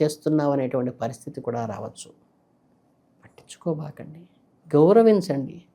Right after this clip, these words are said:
వాళ్ళ దగ్గర తలొగ్గండి, తప్పే ఉంది. పిల్లల విద్య విషయంలో కొన్ని ఆందోళన కూడా రావచ్చు. మీ బాధ్యత విస్మరిస్తున్నారని మీ భాగస్వామి నుంచి అపవాదు కూడా రావచ్చు.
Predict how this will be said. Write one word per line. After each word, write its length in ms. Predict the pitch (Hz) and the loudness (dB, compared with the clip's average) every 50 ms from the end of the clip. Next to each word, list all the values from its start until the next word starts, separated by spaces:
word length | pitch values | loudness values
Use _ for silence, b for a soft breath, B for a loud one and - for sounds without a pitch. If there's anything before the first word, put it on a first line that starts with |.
| _ _ _ _ _ _ | _ _ _ _ _ _
వాళ్ళ 340 | - 127 117 117 120 120 117 | -6 -4 -2 0 0 0 -2
దగ్గర 280 | 107 110 123 135 156 156 | -2 -6 -6 -4 -4 -4
తలొగ్గండి, 680 | 151 - - 120 123 143 170 170 170 175 170 170 175 | -4 -4 -8 -4 -2 -2 -2 -2 -2 -4 -6 -6 -6
తప్పే 420 | 175 - - - - _ - 196 190 | -10 -8 -10 -10 -10 _ -6 -4 -2
ఉంది. 380 | 190 185 180 180 185 196 202 _ _ _ _ _ _ _ _ _ _ _ - | -2 -2 -4 -4 -6 -8 -14 _ _ _ _ _ _ _ _ _ _ _ -2
పిల్లల 280 | 131 127 143 160 151 139 | 2 4 6 6 6 6
విద్య 300 | 123 117 110 120 160 170 | 4 2 0 2 2 4
విషయంలో 460 | 156 151 - - 147 147 147 143 147 | 4 2 -2 -2 0 0 2 0 0
కొన్ని 280 | 147 - 147 156 151 | 0 0 0 0 0
ఆందోళన 580 | - - - 123 131 151 165 175 190 202 208 208 | -2 -4 -6 -4 -2 -2 0 2 2 2 2 0
కూడా 240 | 196 202 190 190 185 | 0 0 2 2 4
రావచ్చు. 540 | 175 165 156 147 143 - - - 117 82 - - _ _ _ _ _ _ _ _ _ _ - 135 | 4 4 4 4 2 0 -4 -8 -8 -8 -8 -16 _ _ _ _ _ _ _ _ _ _ -2 2
మీ 140 | 139 139 127 | 4 4 4
బాధ్యత 460 | - - - 127 139 151 175 180 185 | 2 0 2 4 4 4 4 4 4
విస్మరిస్తున్నారని 1000 | 160 135 123 - - - 202 196 180 185 - - 190 185 190 190 185 190 208 220 | 4 4 2 -4 4 4 6 6 6 2 2 2 2 4 4 4 4 4 4 4
మీ 140 | 214 214 202 | 6 4 4
భాగస్వామి 680 | 151 - 139 151 170 185 185 - - 185 185 180 175 | 4 4 0 2 2 -2 -2 0 -2 0 2 2 2
నుంచి 260 | 175 175 170 170 - | 2 0 -2 -2 -4
అపవాదు 400 | 156 131 - 156 170 180 185 190 | -6 -4 0 2 4 4 4 4
కూడా 200 | 185 185 175 170 | 2 0 2 2
రావచ్చు. 380 | 156 139 - 165 - _ - - | 2 2 0 -2 -6 _ -18 -20